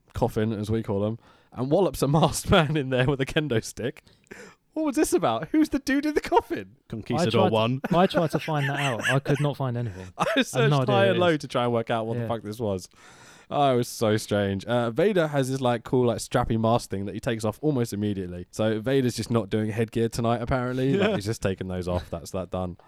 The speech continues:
Speaker 1: Uh, everyone stands still as the chair of torture is <laughs> lowered from the ceiling.
Speaker 2: But I
Speaker 3: Yeah.
Speaker 2: like the fact they've
Speaker 3: Cactus
Speaker 2: wrestled.
Speaker 3: Jack nearly gets squashed as
Speaker 2: Uh,
Speaker 3: well.
Speaker 2: yeah, 'cause they
Speaker 1: Yeah.
Speaker 2: be-, beckon him out, don't they?
Speaker 3: Yeah.
Speaker 2: And there's no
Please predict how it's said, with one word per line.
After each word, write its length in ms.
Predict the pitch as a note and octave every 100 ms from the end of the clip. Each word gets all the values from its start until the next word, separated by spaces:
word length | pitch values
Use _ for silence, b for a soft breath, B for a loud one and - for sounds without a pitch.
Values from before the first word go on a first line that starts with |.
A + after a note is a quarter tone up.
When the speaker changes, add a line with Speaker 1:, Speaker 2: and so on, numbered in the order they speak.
| b b b b
Speaker 1:
Uh, 180 | A2 A#2+
everyone 320 | D#3 G3+ F#3+
stands 380 | F3 F3 D#3 C#3+
still 280 | - D#3 B2+
as 120 | A#2
the 100 | -
chair 300 | - - C#3+
of 100 | A#2+
torture 460 | - C#3 C#3 - D3
is 160 | B2
<laughs> 160 | B2+ -
lowered 140 | C#3+
from 160 | - E3
the 100 | D3+
ceiling. 720 | - - D3+ D3 C3 B2+ B2+ -
Speaker 2:
But 80 | G3+
I 60 |
Speaker 3:
Yeah. 60 | A3+
Speaker 2:
like 80 | B3
the 60 |
fact 140 | A#3 G#3
they've 100 | F#3+
Speaker 3:
Cactus 180 | F3+
Speaker 2:
wrestled. 320 | F3+ G3 F3 E3+
Speaker 3:
Jack 60 |
nearly 220 | C#3 C#3
gets 180 | B2 C3
squashed 480 | - - A2 G#2 - -
as 100 | A#2
Speaker 2:
Uh, 60 | A2+
Speaker 3:
well. 120 | A2
Speaker 2:
yeah, 140 | B3+
'cause 160 | C4+ B3
they 100 | B3+
Speaker 1:
Yeah. 360 | B3 A3+ G#2 G#3+
Speaker 2:
be-, 40 |
beckon 280 | G#2 A#3 G#3+ F#3
him 60 | G3+
out, 180 | C4
don't 180 | F3 B3+
they? 120 | E3+ A2+
Speaker 3:
Yeah. 140 | A#2 b b b b _
Speaker 2:
And 160 | G#3+ - -
there's 220 | - A3+ A3
no 460 | C#4 C4 A#3+ A3+